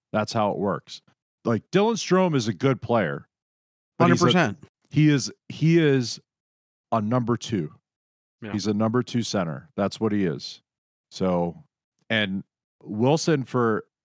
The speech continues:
Speaker 1: as well as he is playing, he's not the type of player that can, like,
Speaker 2: He's not gonna
Speaker 1: help
Speaker 2: create necessarily, yeah.
Speaker 1: Right. He can't help Ovechkin,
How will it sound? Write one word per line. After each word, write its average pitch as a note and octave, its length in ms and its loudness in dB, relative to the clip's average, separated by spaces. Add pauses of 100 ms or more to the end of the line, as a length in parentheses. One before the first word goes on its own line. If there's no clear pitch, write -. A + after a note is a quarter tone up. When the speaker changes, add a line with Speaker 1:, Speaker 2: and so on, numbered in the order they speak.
(140)
Speaker 1:
as A2 260 -4
well B2 360 2
as C3+ 180 -2
he A2+ 180 2
is A#2 160 0
playing, G#2+ 600 -4 (600)
he's A#2 340 -4
not C3+ 200 2
the C3+ 80 -2
type B2 240 -4
of A2 100 -8
player A#2 300 0
that G2 300 -2 (580)
can, F#2 600 -4 (580)
like, F2+ 260 -2
Speaker 2:
He's D3 180 0
not F3 100 4
gonna D3 120 2
Speaker 1:
help A2+ 100 0
Speaker 2:
create A2+ 480 0
necessarily, F2+ 680 -4
yeah. F#2 180 -4
Speaker 1:
Right. C3 320 0
He B2 160 -4
can't D3 360 -2
help A#2+ 300 -4
Ovechkin, G2 760 -4